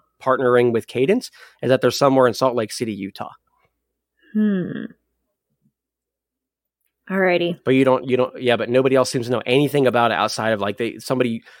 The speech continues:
Speaker 1: heard of it, heard of it once. And, you know, it seems to be in some connection with, with the place formerly known as Cadence.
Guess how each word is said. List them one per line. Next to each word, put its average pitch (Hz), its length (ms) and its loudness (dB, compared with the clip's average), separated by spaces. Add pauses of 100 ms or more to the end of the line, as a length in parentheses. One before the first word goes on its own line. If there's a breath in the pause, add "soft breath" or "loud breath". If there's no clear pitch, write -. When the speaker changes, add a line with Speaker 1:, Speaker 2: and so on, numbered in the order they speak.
(120)
Speaker 1:
heard 143 300 4
of 120 100 2
it, - 120 -10
heard 143 220 2
of 113 60 4
it 110 100 -2
once. 101 420 -4 (600)
And, 104 380 -2 (100)
you 117 120 -2
know, 104 260 -2
it 120 100 -2
seems 127 240 4
to 120 60 2
be 117 260 0
in 117 120 0
some 120 180 0
connection 117 500 -2
with, 107 260 -4 (760)
with 127 260 -4 (800)
the 127 120 0
place 131 260 2
formerly 135 300 4
known 131 180 4
as 110 80 -4
Cadence. 110 500 -2